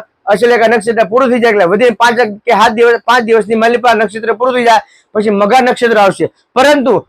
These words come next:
મઘા નક્ષત્રની માલિપા તમારે એક છંટકાવ કરો એટલે બાર પંદર દિવસ તો અમથા વ્યા જાય દવા નાખો એટલે.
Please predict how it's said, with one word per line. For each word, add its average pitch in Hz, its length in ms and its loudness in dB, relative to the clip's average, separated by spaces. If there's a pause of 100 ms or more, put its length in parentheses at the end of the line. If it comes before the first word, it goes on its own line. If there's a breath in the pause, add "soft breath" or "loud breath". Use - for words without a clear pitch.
(100)
મઘા 185 300 0
નક્ષત્રની 240 580 0
માલિપા 240 420 2
તમારે 226 340 0
એક 220 140 0
છંટકાવ 240 340 0
કરો 254 140 2
એટલે 214 140 -4
બાર 233 240 4
પંદર 240 240 0
દિવસ 233 240 0
તો 247 60 0
અમથા 240 360 2
વ્યા 269 240 2
જાય 269 180 0 (340)
દવા 240 240 2
નાખો 240 340 0
એટલે. 254 200 0